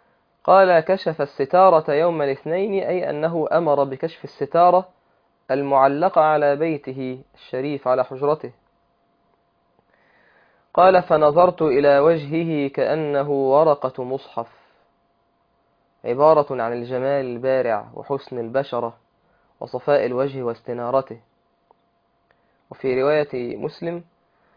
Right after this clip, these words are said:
قال: "ثم تبسم رسول الله صلى الله عليه وسلم ضاحكاً".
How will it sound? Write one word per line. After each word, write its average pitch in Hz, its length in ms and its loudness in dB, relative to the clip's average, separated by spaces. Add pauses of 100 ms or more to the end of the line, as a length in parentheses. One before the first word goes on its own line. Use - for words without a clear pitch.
(340)
قال: 151 300 2
"ثم 156 400 -4
تبسم 151 800 -4
رسول 131 540 -2
الله 131 560 2
صلى 135 360 -6
الله 131 460 2
عليه 123 420 -2
وسلم 143 580 -4
ضاحكاً". 123 560 -4